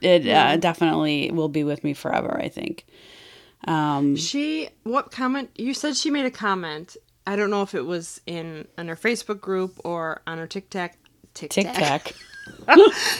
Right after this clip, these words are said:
Speaker 2: TikTok.
Speaker 1: Mm-hmm.
Speaker 2: I didn't see it or read it, but you said she had made a comment about it, how invested
Speaker 1: Oh,
Speaker 2: she
Speaker 1: yeah.
Speaker 2: was, that the, these were her,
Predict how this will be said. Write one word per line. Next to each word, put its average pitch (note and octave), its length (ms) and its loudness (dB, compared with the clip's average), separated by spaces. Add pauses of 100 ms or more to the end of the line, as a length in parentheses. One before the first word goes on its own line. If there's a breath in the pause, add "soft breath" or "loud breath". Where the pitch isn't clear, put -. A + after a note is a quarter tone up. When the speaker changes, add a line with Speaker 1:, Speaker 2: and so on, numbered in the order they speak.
(200 loud breath)
Speaker 2:
TikTok. F#3+ 720 2
Speaker 1:
Mm-hmm. A3+ 200 4
Speaker 2:
I G#3+ 140 10
didn't A3+ 260 6
see A3 300 0
it G3+ 160 6
or F#3 120 0
read F#3 260 0
it, D#3+ 180 0
but F3 120 0
you G#3 80 0
said A3 220 -2
she B3 80 -4
had A#3 100 -2
made G3+ 140 0
a F3+ 40 -2
comment F3+ 440 -2
about E3 280 -6
it, F3+ 100 -6
how F3+ 240 -4
invested E3+ 720 -6 (320 loud breath)
Speaker 1:
Oh, F3 100 4
Speaker 2:
she E3 80 6
Speaker 1:
yeah. G#3 280 4
Speaker 2:
was, A#3+ 180 -4
that F#3 240 -4
the, F#3 180 -4
these F#3+ 260 -4
were F3+ 140 -4
her, D#3+ 420 -6